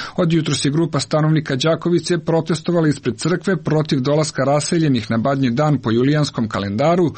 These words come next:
smatrajući to, kako su rekli, provokacijom jer nije rasvetljena sudbina nestalih tokom sukoba na Kosovu.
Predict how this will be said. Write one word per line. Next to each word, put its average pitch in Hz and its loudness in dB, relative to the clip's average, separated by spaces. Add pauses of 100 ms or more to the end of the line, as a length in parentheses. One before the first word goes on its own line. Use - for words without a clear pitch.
(300)
smatrajući 165 0
to, 156 0
kako 107 -6
su 117 -4
rekli, 156 0
provokacijom 147 0
jer 117 2
nije 143 2
rasvetljena 139 0
sudbina 131 0
nestalih 113 0
tokom 135 -4
sukoba 95 -4
na 110 -4
Kosovu. 127 -2